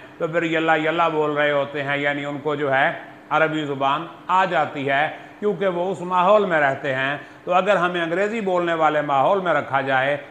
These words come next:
तो हम अंग्रेज़ी ज़ुबान आसानी से सीख सकते हैं। इसके बाद चौथा तरीका है वो teachers, यानी teachers के ज़रिए आपने सीखनी है। यानी आप कोई school ज्वाइन करते हैं, आप academy ज्वाइन करते हैं, आप college ज्वाइन करते हैं, English learning course ज्वाइन करते हैं,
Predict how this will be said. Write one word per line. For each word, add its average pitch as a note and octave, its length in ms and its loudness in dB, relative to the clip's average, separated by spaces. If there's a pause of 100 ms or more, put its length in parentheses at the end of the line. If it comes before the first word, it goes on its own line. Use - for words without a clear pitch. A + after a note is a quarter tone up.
(100)
तो D#3+ 60 -4
हम D#3 200 -2
अंग्रेज़ी D3 360 -2
ज़ुबान C#3 440 0
आसानी C3+ 500 -2
से D3 320 -6 (160)
सीख D3 180 -2
सकते A2+ 380 -8
हैं। G#2 260 -6 (580)
इसके A#3 260 0
बाद G#3+ 220 4
चौथा G3+ 320 2
तरीका F3+ 420 2
है D#3 460 6
वो D#3+ 180 0
teachers, E3+ 600 -2 (180)
यानी E3+ 260 -2
teachers G#3+ 460 -2
के F#3+ 140 -2
ज़रिए E3 280 0
आपने D3+ 360 2
सीखनी C#3+ 380 -6
है। C#3 480 -2 (180)
यानी E3 240 0
आप D#3+ 260 4
कोई D#3 160 -4
school F#3+ 360 -2
ज्वाइन D3+ 340 0
करते C#3+ 340 -2
हैं, C#3+ 240 -2
आप C#3 240 2
academy D#3+ 460 -2
ज्वाइन D3 320 0
करते C#3 340 -4
हैं, C#3 240 -2
आप C#3 300 0
college F3+ 320 0
ज्वाइन D3 300 -2
करते C#3 360 -4
हैं, C#3 200 -4
English C#3+ 300 -6
learning C#3 380 -8
course D3+ 320 -4
ज्वाइन C#3+ 280 -4
करते C#3 320 -6
हैं, C#3 280 -2